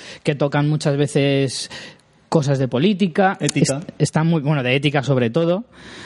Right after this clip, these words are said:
Speaker 1: Pues la serie lo que quiere mostrar es un poco la reacción de la gente ante la tecnología, cómo se comporta y cómo, cómo reaccionaría cada uno,
Speaker 2: Y cómo
Speaker 1: ¿no?
Speaker 2: hemos cambiado también
Speaker 1: Hmm.
Speaker 2: a través de ella.
Speaker 1: Es una serie que la verdad es que ya me lo han dicho alguna vez,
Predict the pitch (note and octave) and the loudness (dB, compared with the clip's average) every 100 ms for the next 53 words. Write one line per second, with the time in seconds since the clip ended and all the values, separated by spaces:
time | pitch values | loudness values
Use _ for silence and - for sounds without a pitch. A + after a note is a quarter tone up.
0 | - - G#3 G3+ G3+ A3+ A3+ G3 E3+ E3 | -20 -2 0 2 2 2 2 0 0 2
1 | F#3 G3 F#3+ F#3+ F#3 E3+ E3 - F3+ F#3+ | 2 2 2 2 2 2 0 0 0 0
2 | A3+ - E3 E3 F#3 E3 E3+ G3 G3 - | -2 -4 -2 0 0 0 0 0 0 -2
3 | - - C#3 C3+ D#3 C3+ B2 D#3+ F3+ E3+ | -8 -2 2 2 2 0 0 -2 0 -2
4 | - F#3 F3 F#3+ B3+ - _ _ - - | 0 0 0 0 -2 -10 _ _ -6 -2
5 | D3 C#3 C3+ A#2+ B2 A#2 - B2 G#2 - | 0 2 0 0 0 -2 -2 -4 -4 -8
6 | - _ C3 C3 C3 A#2+ B2 B2+ B2 B2+ | -20 _ -2 0 0 0 2 2 2 2
7 | A#2+ C3+ D3 E3+ F3+ F3+ D#3+ D3 - C#3+ | 2 0 0 0 2 2 2 0 2 0
8 | C3+ D3+ C#3+ A#2 A2+ A2 A2 C#3+ C#3 C3 | 2 2 2 2 2 2 2 2 0 -4
9 | - A2+ B2 D3 A2+ A2+ A#2 C#3+ C#3 C3+ | -6 -6 -2 -2 -4 -6 -4 0 2 2
10 | A#2 A2+ A#2 A2+ A#2+ B2 A2 - - G3+ | 0 -4 -2 0 0 -2 -4 -10 -6 -2
11 | A#3+ G3+ - G3 A3 A#3 D#3 C3+ C3+ C#3 | 0 -2 0 0 0 0 -2 0 0 0
12 | D#3 - F#3 D#3 E3+ G3 G3 F3 E3 E3+ | 0 0 0 2 2 2 2 0 0 -2
13 | D#3 C#3 E3 | 0 -2 -4